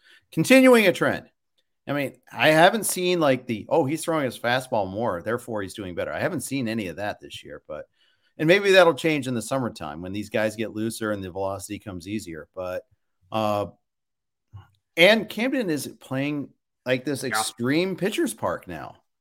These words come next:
Speaker 1: Uh, it, it's, it's really wild. And I know that the Orioles eventually ended up scoring nine today, but a lot of that was in the slop and the wind. So I wouldn't even, I wouldn't even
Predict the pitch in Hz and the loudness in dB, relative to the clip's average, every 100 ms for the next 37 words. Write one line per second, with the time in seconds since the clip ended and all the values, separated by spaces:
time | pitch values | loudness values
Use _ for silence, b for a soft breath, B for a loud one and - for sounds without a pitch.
0 | _ _ _ - 117 113 117 110 123 117 | _ _ _ -2 2 4 2 0 -2 -2
1 | 131 123 - - 120 - 123 175 147 107 | -4 -8 -12 -14 -12 -6 -4 0 0 0
2 | 151 214 85 - _ _ 113 120 123 120 | 0 0 -4 -10 _ _ -4 -2 0 0
3 | 120 117 - _ _ _ _ _ _ _ | -2 -6 -12 _ _ _ _ _ _ _
4 | - 143 131 143 156 156 135 123 127 143 | 0 0 2 2 4 4 2 0 0 2
5 | 160 143 101 104 135 139 117 110 107 101 | 2 2 0 0 -2 -2 -4 -4 -6 -8
6 | - 120 104 98 101 113 104 95 92 95 | -8 -8 -6 -6 -6 -6 -6 -6 -6 -6
7 | 101 120 104 90 92 92 92 85 - - | -2 -2 -2 -6 -10 -12 -14 -12 -12 -8
8 | 92 95 98 104 87 90 98 87 92 104 | -4 -4 -6 -8 -10 -10 -10 -10 -6 -4
9 | 120 107 104 95 _ b b b 127 101 | -2 -4 -6 -12 _ b b b -6 -2
10 | 131 139 131 117 107 | -2 0 -2 -2 -6